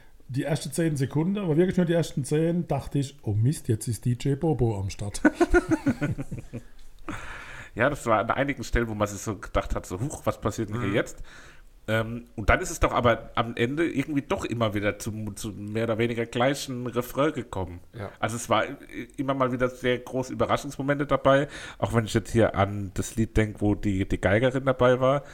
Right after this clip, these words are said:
Speaker 2: ähm, I Won't Surrender, ähm, was mit Tina Gui, der Geigerin, aufgenommen, äh, oder Bassistin, Cellistin, einer Streicherin.
Speaker 1: Oder Oboe.
Speaker 2: Äh, wurde mit einer Streicherin aufgenommen. Das war auch wieder so ein ganz anderes Element, ähm,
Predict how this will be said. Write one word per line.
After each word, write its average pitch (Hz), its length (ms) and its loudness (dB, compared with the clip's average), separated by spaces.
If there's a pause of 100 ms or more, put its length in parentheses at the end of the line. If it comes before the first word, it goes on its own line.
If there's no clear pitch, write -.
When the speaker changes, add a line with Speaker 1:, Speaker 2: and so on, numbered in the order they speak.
(360)
Speaker 2:
ähm, 101 260 2
I - 140 2
Won't 104 260 2
Surrender, 123 640 0 (640)
ähm, 101 360 0
was 98 200 2
mit - 220 -6
Tina 104 260 -2
Gui, 117 300 0
der 123 120 2
Geigerin, 120 480 0
aufgenommen, 123 540 -2
äh, 95 260 4
oder 92 280 0 (240)
Bassistin, 143 580 -4
Cellistin, 143 580 -8 (300)
einer 95 240 -6
Streicherin. 127 720 -4
Speaker 1:
Oder 113 280 -2
Oboe. 127 520 6
Speaker 2:
Äh, - 140 -2
wurde 127 160 6
mit 120 100 4
einer 107 80 2
Streicherin 135 500 0
aufgenommen. 139 500 -2 (360)
Das - 180 -4
war 107 120 8
auch 143 160 4
wieder 120 140 4
so 117 100 -2
ein 104 100 -2
ganz 113 200 2
anderes 160 340 2
Element, 127 580 0 (460)
ähm, 127 540 0